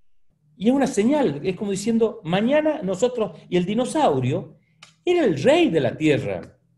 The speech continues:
era el que, el que mandaba, era el mandamás, y se extinguió. Como lo hoy, hoy es Google,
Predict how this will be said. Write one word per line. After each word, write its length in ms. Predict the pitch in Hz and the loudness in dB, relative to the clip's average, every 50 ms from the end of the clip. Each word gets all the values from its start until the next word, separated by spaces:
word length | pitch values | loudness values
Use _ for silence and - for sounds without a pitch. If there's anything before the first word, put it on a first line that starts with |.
| _ _ _ _ _ _ _ _ _ _ _ _ _ _ _ _ _ | _ _ _ _ _ _ _ _ _ _ _ _ _ _ _ _ _
era 120 | 233 262 311 | -4 -2 -2
el 200 | 285 262 - - | -2 -4 -6 -6
que, 120 | - 170 | -6 -6
el 220 | 165 - 156 139 127 | -4 -2 -4 -4 -2
que 100 | 139 135 | -2 -2
mandaba, 460 | 131 135 156 185 247 262 254 220 208 | -2 -2 -2 -2 -2 -2 -2 -2 0
era 100 | 220 240 | 0 0
el 80 | 214 175 | 0 0
mandamás, 800 | 156 143 143 143 143 151 156 202 262 262 - - - - - - - _ | 0 -2 -2 -2 -2 -2 -2 -2 -2 -4 -6 -8 -12 -18 -20 -20 -20 _
y 80 | - 226 | -8 -6
se 120 | 226 269 | -4 -2
extinguió. 640 | 254 262 - 269 277 269 294 320 294 - - - - - - - _ _ _ _ _ _ _ _ _ _ _ _ _ _ | -4 -4 -4 -8 -6 -4 -2 -2 -2 -2 -4 -10 -20 -20 -20 -20 _ _ _ _ _ _ _ _ _ _ _ _ _ _
Como 420 | _ - 156 156 156 165 196 220 202 | _ -2 -2 0 0 0 -2 -2 0
lo 180 | 196 233 262 | 2 2 2
hoy, 140 | 294 285 254 - | 2 0 -4 -2
hoy 200 | - 214 247 226 | -2 0 0 0
es 100 | 185 175 | -2 -2
Google, 480 | 202 262 285 254 202 139 107 92 98 | -2 -4 -4 -4 -6 -6 -8 -8 -12